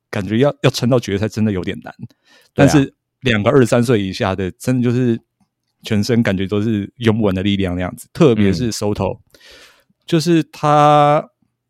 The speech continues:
Speaker 1: 感觉好几轮下来，他都是前几球都，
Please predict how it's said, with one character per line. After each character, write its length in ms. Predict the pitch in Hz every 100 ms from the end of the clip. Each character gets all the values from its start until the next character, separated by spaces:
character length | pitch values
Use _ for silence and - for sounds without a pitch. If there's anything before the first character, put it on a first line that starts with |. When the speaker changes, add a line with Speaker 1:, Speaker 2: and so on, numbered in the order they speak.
| _ _
Speaker 1:
感 260 | 104 98
觉 360 | 92 101 98 101
好 240 | - - 135
几 160 | 110
轮 220 | 95 92
下 260 | 98 123 90
来， 200 | 87 87
他 180 | 98 113
都 160 | 110
是 440 | 107 117 107 98 98 _ _
前 200 | - 107
几 180 | 110 101
球 440 | 92 90 85 90 98 _ 120 101 110
都， 120 | 110